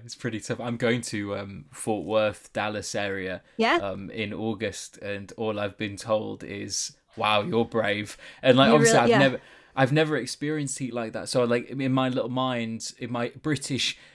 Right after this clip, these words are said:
Speaker 1: silly mind, I was there thinking, "Well, it can't be that bad." But then the
Speaker 2: <laughs>
Speaker 1: amount of people messaging going, "Oh, no, you really need to, like, you sort of, uh, prepare for that." Um, I'm starting to get a little worried. <laughs>
Speaker 2: I mean, you're not wrong to do so.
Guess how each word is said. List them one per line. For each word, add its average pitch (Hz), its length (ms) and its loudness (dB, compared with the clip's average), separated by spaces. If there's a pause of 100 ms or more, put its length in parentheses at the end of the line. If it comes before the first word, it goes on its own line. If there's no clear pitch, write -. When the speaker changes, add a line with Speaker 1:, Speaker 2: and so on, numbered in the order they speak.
Speaker 1:
silly 143 380 0
mind, 113 600 -2
I 117 140 0
was 113 180 -4
there 123 160 -2
thinking, 117 540 -8
"Well, 233 80 -10
it 226 60 -20
can't - 180 -10
be 107 100 -12
that 107 300 -8
bad." 95 400 -10 (120)
But 135 120 -6
then 131 160 2
the 135 80 0
Speaker 2:
<laughs> 135 160 -2
Speaker 1:
amount 180 340 -2
of 147 160 -4
people 165 540 -6 (280)
messaging 131 480 -6
going, 113 240 -6
"Oh, 139 140 -8
no, 127 160 -6
you 113 200 -6
really 127 260 -6
need 117 180 -10
to, 110 120 -14 (140)
like, 107 260 -10 (760)
you 120 200 -10 (120)
sort 117 340 -8
of, 110 100 -20
uh, 110 260 -4 (220)
prepare 120 460 -8
for - 160 -20
that." 69 280 -16 (420)
Um, 104 440 -12
I'm 110 120 -14
starting - 260 -12
to - 60 -18
get 85 140 -14
a 107 40 -14
little 92 160 -12
worried. 117 440 -12
<laughs> 120 40 -14 (880)
Speaker 2:
I 294 180 4
mean, 349 420 0
you're 285 260 2
not 285 240 0
wrong 269 280 2
to 294 120 -6
do 208 180 -4
so. 202 380 -4